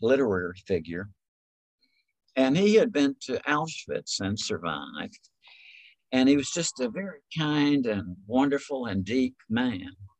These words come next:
And in one of Elie Wiesel's books, I read the following statement.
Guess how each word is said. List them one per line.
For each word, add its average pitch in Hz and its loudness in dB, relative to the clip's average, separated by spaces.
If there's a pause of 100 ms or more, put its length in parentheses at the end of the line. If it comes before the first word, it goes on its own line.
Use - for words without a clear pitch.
(1400)
And 143 6
in 139 6
one 214 2
of 143 -2
Elie 151 0
Wiesel's 117 -6
books, 127 -4
I 117 -2
read 113 -2
the 92 -8
following 104 -4
statement. - -6